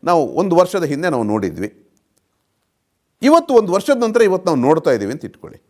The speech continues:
ನೋಡ್ತಾ ಇದ್ದಾಗ ಇವ್ರು ಇಂಥವರೇ ಅಂತ ನಾವು ಗುರ್ತು ಹಿಡಿದ್ವಿ ಅಂದ್ರೆ ನಿಜಕ್ಕೂ ನಮಗೆ ಜ್ಞಾಪಕ ಶಕ್ತಿ ಇದೆ, ಅವತ್ತಿನ ಒಡನಾಟಗಳು ತುಂಬ ಇದೆ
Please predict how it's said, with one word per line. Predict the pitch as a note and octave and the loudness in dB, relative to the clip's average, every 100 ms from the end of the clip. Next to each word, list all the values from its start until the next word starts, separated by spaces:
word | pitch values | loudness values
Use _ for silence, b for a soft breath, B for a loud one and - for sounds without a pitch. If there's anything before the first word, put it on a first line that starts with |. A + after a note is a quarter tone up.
| _ _ - | _ _ -4
ನೋಡ್ತಾ | F3 D4+ D4+ C4+ | 2 2 6 4
ಇದ್ದಾಗ | A#3+ A#3+ G3+ | 6 2 2
ಇವ್ರು | F3 F3 | 0 0
ಇಂಥವರೇ | G3 A#3 A#3 A3+ G3+ B3 F#3+ - - - | -2 0 4 6 8 6 6 -2 -12 -6
ಅಂತ | G#3+ | 0
ನಾವು | G#3 F#3 | 2 2
ಗುರ್ತು | D3 A#3 - | 0 0 2
ಹಿಡಿದ್ವಿ | G#3 F#3 E3 | 2 4 2
ಅಂದ್ರೆ | B2+ D3 D#3 - | 0 -4 -6 -12
ನಿಜಕ್ಕೂ | G2+ C3+ G3 G3+ A3 | -8 -2 -2 2 0
ನಮಗೆ | E3 D#3 | 0 -2
ಜ್ಞಾಪಕ | B2 A#2+ C3+ C#3+ - | -2 -4 -4 -6 -8
ಶಕ್ತಿ | C3 - B2 | -10 -6 -4
ಇದೆ, | G#2 - - - | -4 -6 -10 0
ಅವತ್ತಿನ | C3+ F#3 F#3 F#3 | 2 2 0 0
ಒಡನಾಟಗಳು | F3 B2 C#3+ E3+ F3 D#3+ D#3+ | 2 4 4 2 0 0 -4
ತುಂಬ | - D3+ G#3+ A#3+ | -4 -2 2 2
ಇದೆ | C#3+ B2+ C3+ - - | 2 0 0 -4 -20